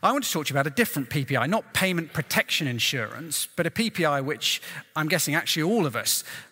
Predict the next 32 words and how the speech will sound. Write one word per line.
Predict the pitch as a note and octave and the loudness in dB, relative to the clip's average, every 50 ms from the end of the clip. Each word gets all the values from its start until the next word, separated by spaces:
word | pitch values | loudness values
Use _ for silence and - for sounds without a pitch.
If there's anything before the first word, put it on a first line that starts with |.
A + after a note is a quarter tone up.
| - - _ - - D3 | -20 -20 _ -10 -8 -6
uh, | D3+ - - - - - _ _ _ _ _ _ - | -6 -6 -10 -16 -20 -20 _ _ _ _ _ _ -12
are | - C#3+ - | -12 -8 -4
currently | - - G3 F3 C#3+ C#3 C3 C#3 B2+ A#2 A2+ - | -2 0 2 2 0 0 -4 -4 -6 -4 -6 -6
enduring, | D3+ C#3+ C3 A#2+ A#2 C3+ C3+ B2 A2 G#2 G2+ A2 B2 D#3 | -4 -4 -4 -2 0 0 0 0 0 -2 -6 -8 -8 -6
which | D#3 D3 B2+ - - | -6 -4 -4 -2 -4
is | C3 B2 B2 A#2+ | -2 -4 -6 -6
post-pandemic | - - - C#3 D3 D3+ - - - - - C#3+ C3+ B2 A#2 A#2 A2 A2 A#2+ - - - | -4 -2 0 0 0 0 -4 -6 -8 -6 -4 -4 -2 -2 -2 -2 -2 -2 -4 -6 -8 -6
inertia. | F3+ E3 D#3 D#3+ E3+ E3 C#3 A2+ - - - - - - - - _ _ _ _ _ _ _ _ _ _ | -4 -2 -2 0 0 0 -2 -2 -4 -4 -6 -6 -10 -12 -16 -20 _ _ _ _ _ _ _ _ _ _
Post-pandemic | - - F#3+ F3+ - - - F3 E3 D3+ D#3+ D#3 D3 C3+ - | -4 -2 -2 -2 -2 -2 -2 -2 0 0 0 0 0 0 0
inertia, | D3 C3 B2+ A#2 G#2+ G2 - - - - | 0 0 0 0 -2 -4 -6 -8 -8 -6
P | - F#3 E3+ | -4 -4 -4
P | - - C#3+ B2+ | -2 -2 -2 -2
I. | A2 G2+ G2+ F#2+ - - - _ _ _ - - - - - - - - - - - - - - - - - - - | -2 -2 -4 -6 -8 -12 -16 _ _ _ -14 -14 -14 -14 -14 -16 -16 -18 -18 -16 -14 -14 -16 -16 -18 -20 -20 -10 -2
Now, | - G#3+ G#3+ G#3+ - - - - - - | 0 2 2 2 2 -2 -6 -16 -14 -6
um, | E3+ F#3 E3+ D#3+ D#3 D#3+ - - | -2 0 0 0 0 -4 -4 -2
I'm, | E3 D#3+ D#3+ D3+ C#3 - | -2 0 0 -2 0 2
by | - D#3+ | 2 2
the | C#3+ C#3 | 4 4
way, | C3+ C3+ B2+ A#2+ | 2 2 2 0
I | G#2+ C#3 C#3+ | 0 0 0
am | C#3 C#3+ C#3+ C#3 C3 B2+ A#2+ A#2 A#2+ - - | 0 0 0 0 0 -2 -2 -2 -4 -6 -10
copywriting | - - - D#3 - C#3+ A#2+ A#2+ A#2 A2 - B2+ A2+ | -6 -2 -2 -2 0 -2 -2 0 0 -2 -2 -2 -2
that | A#2 A#2+ - | -2 -2 -2
phrase. | - - C#3 B2 A2+ A2+ A2+ - | -2 -2 -2 -2 0 -2 0 0
The, | F3 E3 D#3+ D#3 D#3+ E3+ C3 - - - - - | 2 2 2 2 0 -2 -4 -8 -12 -14 -6 -2
no, | G3+ F#3 G3+ D#3 - - - - - - - - - - | 2 2 2 2 0 -4 -12 -12 -12 -12 -14 -10 2 6
lots | B3 C#4+ C#4 - | 6 6 6 4
of | C4+ - | 0 0
commentators | - - C4+ C4 C4 A3+ - - G3 F3 C3+ F3 E3+ | 2 2 4 4 4 4 4 2 2 2 2 2 2
are | F#3 | 2
observing | F3+ D3+ E3 A3+ A3 G3 F#3+ F#3 | 4 4 4 4 4 4 4 2
that, | F#3+ F3+ | 2 2